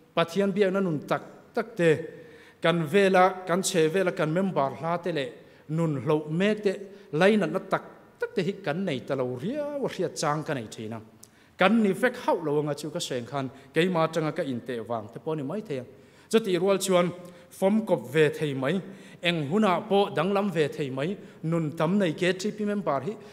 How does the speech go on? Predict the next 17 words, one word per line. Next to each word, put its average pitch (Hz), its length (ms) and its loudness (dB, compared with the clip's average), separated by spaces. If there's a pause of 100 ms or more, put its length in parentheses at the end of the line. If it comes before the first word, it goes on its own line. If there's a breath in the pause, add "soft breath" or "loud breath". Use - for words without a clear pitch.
(160 loud breath)
kan 185 180 2
than 156 200 -2
hem 190 180 2
ve 151 240 6
viau 262 540 -2
bok 202 180 -4
sia. 175 220 -2 (560 loud breath)
Kan 214 280 6
om 170 220 2
na 202 100 4
huna 208 240 4
zira 190 300 4
dang 180 200 2
lam 190 180 2
ve 143 220 0
mai 127 160 -4
zel. 143 360 -4